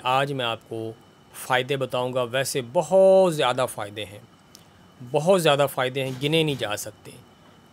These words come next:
कुरान पाक के अंदर जो सूरह मुबारक हैं, उनके पढ़ने के बहुत ज़्यादा फ़ायदे हैं।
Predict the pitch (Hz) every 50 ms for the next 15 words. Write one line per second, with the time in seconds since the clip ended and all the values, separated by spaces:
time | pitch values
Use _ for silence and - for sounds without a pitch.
0 | _ - 131 127 131 135 135 127 _ _ _ 123 123 127 135 147 143 - 156 135
1 | 127 127 131 135 127 120 131 123 - - - - 156 156 160 156 143 127 117 113
2 | 113 110 113 104 - 107 110 117 117 117 127 143 143 _ _ _ - - - _
3 | - 139 135 131 139 131 - - 151 156 160 165 156 147 151 135 123 151 139 147
4 | 175 208 208 175 160 135 123 127 123 113 - 117 104 104 107 117 110 107 117 120